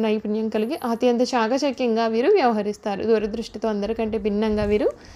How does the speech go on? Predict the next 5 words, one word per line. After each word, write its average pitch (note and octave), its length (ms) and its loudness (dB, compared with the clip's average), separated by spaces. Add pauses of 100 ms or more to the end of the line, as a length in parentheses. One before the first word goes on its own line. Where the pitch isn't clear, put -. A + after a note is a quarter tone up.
(280)
వ్యవహరిస్తారు. C#4+ 640 4 (100)
సమయానుకూలంగా A#3 800 0
వీరు A#3 160 2
ఎప్పటికప్పుడు A#3 560 -2
మనసును B3 340 0